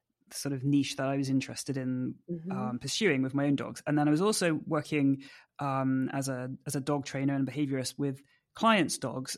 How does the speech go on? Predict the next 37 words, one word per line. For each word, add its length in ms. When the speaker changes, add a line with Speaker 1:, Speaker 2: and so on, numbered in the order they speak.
Speaker 1:
and 520
obviously 260
encountering 460
reactivity 720
and 100
those 160
kind 160
of 60
issues 480
with 220
their 200
dogs. 440
And 140
then 260
I 40
think 120
when 100
I 20
discovered 540
that, 340
I 120
then 220
realized 800
how 240
much 480
some 300
of 120
the 80
behaviors 640
that 160
we're 140
seeing 440
in 380
dogs 280
with 100
reactivity 580
issues 440